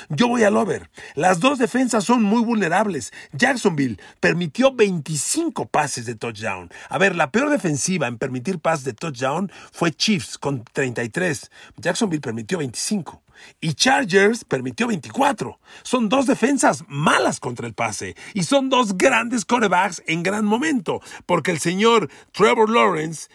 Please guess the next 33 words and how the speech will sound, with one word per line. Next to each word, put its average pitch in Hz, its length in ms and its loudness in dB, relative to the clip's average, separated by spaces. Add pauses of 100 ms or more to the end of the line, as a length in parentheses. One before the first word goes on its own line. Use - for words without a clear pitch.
(120)
que 147 100 -4
por 139 220 -4
cierto 202 320 2
lanzó 175 420 0
veinticinco 147 680 -4
de 170 80 -4
touchdown, 170 580 -2 (220)
igual 156 380 0
que 147 140 -6
Justin 160 400 -4
Herbert, 196 400 4 (220)
anda 214 300 0
en 170 80 0
un 226 120 2
tremendo, 175 460 -2
tremendo 202 460 2
momento. 151 640 -2 (600)
Se 208 200 6
lo 202 100 6
digo 208 180 2
así, 160 300 -2 (140)
en 165 180 2
los 175 220 2
últimos 202 480 4
nueve 196 400 6
partidos, 143 720 -2 (460)
Trevor 196 340 4
Lawrence 196 560 2
trae 127 440 0 (380)
quince 294 380 4
pases 175 400 0
de 147 80 -4
touchdown, 214 580 2